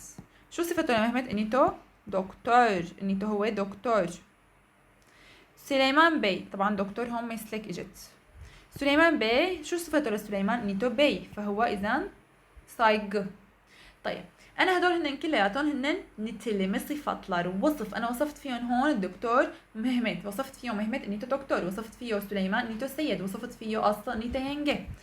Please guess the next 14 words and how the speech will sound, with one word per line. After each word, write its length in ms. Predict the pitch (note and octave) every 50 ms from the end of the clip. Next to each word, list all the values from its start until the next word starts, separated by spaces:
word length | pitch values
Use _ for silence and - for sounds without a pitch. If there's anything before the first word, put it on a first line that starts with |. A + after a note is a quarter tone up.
| - - - - _
فأنا 220 | - - B3 D4 D#4+
عم 140 | D#4 D4+ D#4+
أوصف 380 | F#4 F4 - A3+ - - -
هون. 160 | F3+ - - - - - - - - - - - - - - - _
طبعًا 360 | - G3+ G#3 G#3+ B3 D4 D4+ - - -
نوت 260 | A#3 C#4 D#4+ E4 -
أخير 260 | - G3+ - - B3 -
قبل 120 | G3+ G#3
ما 120 | G3 G3 F#3
يخلص 340 | G3+ G3 - G3 F#3+ G3
الدرس، 480 | G3 F#3 F#3+ G#3 A#3 C4+ D#4+ E4+ E4+ -
إنه 120 | - A3+
دائمًا 580 | A3 A3 D4 D4+ - - G3 G3 A3 B3+ D#4+ F4+ - - - _ -
مع 280 | A#3 B3 A#3+ G3+ F#3